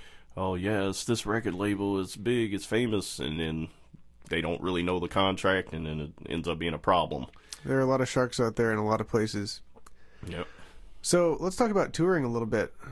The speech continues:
Speaker 2: Uh, you've toured where recently?
Speaker 1: Um, we just came back from New York. We played at the Bitter End
Speaker 2: Oh, cool.
Speaker 1: over there in New York, and also the Brooklyn Bowl. Um,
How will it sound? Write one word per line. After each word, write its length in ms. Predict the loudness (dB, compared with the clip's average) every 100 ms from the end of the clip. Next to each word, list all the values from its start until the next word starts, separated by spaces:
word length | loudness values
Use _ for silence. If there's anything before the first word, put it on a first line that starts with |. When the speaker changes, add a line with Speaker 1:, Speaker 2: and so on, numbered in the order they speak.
| -2
Speaker 2:
Uh, 340 | 2 4 4 2
you've 260 | 2 0 2
toured 580 | 2 4 4 2 0 -2
where 420 | 2 4 4 0 -2
recently? 500 | -2 0 0 -2 -4 -12 -20 -20 -20 -20 -18 -18 -18 -18 -16 -4
Speaker 1:
Um, 540 | 2 4 6 4 0 -4 -12 -10 -10 -10 -12 -10 -6
we 320 | 0 2 2
just 300 | 2 0 4
came 220 | 2 4
back 280 | 4 4 2
from 200 | 0 2
New 60 | 2
York. 480 | 4 6 4 2
We 300 | -2 -2 -2 -8 -8
played 320 | 0 2 4
at 200 | 2 0
the 80 | 0
Bitter 300 | 4 4 4
End 480 | 4 2 0 -2 -6 -14 -10
Speaker 2:
Oh, 100 | -10 -2
cool. 280 | 0 2
Speaker 1:
over 280 | 0 -2 0
there 340 | 2 4 2 0
in 220 | 0 0
New 60 | 0
York, 420 | 2 0 -2 -2
and 300 | -4 -4 -4
also 340 | -2 -2 -2
the 100 | -4
Brooklyn 440 | -2 -2 -2 -4 0
Bowl. 420 | 2 2 0 -4 -10 -20 -20 -20 -20 -20 -20 -12 -2
Um, 640 | 2 4 2 2 -2